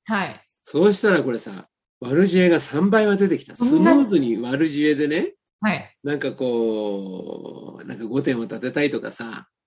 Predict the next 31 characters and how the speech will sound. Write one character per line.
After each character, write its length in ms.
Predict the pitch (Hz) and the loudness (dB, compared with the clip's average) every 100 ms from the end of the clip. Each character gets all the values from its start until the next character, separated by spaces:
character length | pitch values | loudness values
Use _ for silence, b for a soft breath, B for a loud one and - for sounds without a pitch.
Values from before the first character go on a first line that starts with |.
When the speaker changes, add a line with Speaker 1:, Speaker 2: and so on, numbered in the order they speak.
| _ | _
Speaker 1:
は 200 | 202 196 | -8 -6
い 60 | 175 | -6
は 280 | 175 165 139 | -8 -8 -6
い。 40 | |
Speaker 2:
な 80 | 135 | -6
ん 40 | |
か 120 | 135 | -4
滅 240 | 127 127 135 | -6 -2 0
ぼ 120 | 143 | 0
し 60 | 139 | 0
た 80 | 160 | 0
い 40 | |
っ 60 | 151 | 0
て 80 | 107 | -4
い 20 | |
う 20 | |
の 60 | 95 | -8
は 60 | |
ね、 280 | 113 151 - | -8 -10 -10
割 200 | - 139 | -6 0
と 100 | 185 165 | 0 0
単 280 | 147 190 | 0 0
純 180 | 220 240 | 0 -2
な 120 | 233 | 0
ん 60 | 214 | 0
で 100 | 120 | -2
す 140 | 101 | -4
よ。 200 | 90 - _ _ _ _ | -10 -14 _ _ _ _
Speaker 1:
は 100 | |
い。 20 | |
あ、 20 | 196 | -6